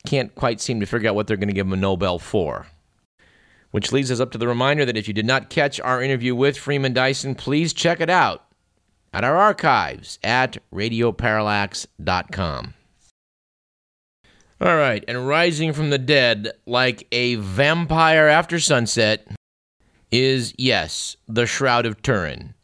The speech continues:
It's back. There's apparently been a, a new book released by Giulio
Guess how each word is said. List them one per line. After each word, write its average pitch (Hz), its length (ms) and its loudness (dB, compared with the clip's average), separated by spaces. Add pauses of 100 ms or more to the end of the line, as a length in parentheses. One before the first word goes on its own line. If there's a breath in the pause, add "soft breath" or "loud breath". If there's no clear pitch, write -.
(260)
It's 123 220 0
back. 101 600 -2 (1200 soft breath)
There's 190 160 0
apparently 131 460 0
been 123 400 0
a, 113 220 2
a 113 60 0
new 143 160 0
book 151 360 0
released 104 500 -4
by 98 460 0 (500)
Giulio 156 800 2